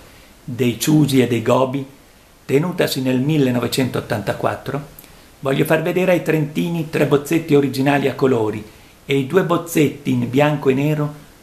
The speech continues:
pubblicati sul giornale locale Alto Adige di Trento in data cinque giugno millenovecentottantatré.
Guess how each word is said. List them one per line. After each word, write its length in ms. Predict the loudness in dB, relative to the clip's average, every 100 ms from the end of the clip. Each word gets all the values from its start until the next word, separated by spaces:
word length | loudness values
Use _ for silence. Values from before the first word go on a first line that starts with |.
| -6
pubblicati 520 | 0 2 4 2 -2
sul 180 | -6 0
giornale 460 | 0 2 0 2
locale 500 | 2 0 -2 -2 -4
Alto 220 | -6 -4 -2
Adige 400 | -2 -4 -8 -8
di 120 | -6
Trento 640 | -2 0 0 0 -2 -2 -4
in 240 | -4 -2
data 520 | 0 -2 -4 -8 -8 -18 -20 -20 -8
cinque 400 | -4 -2 0 0
giugno 500 | 2 2 4 2 -2
millenovecentottantatré. 1400 | 0 2 4 2 0 0 0 -2 -4 -4 -6 -6 -8 -10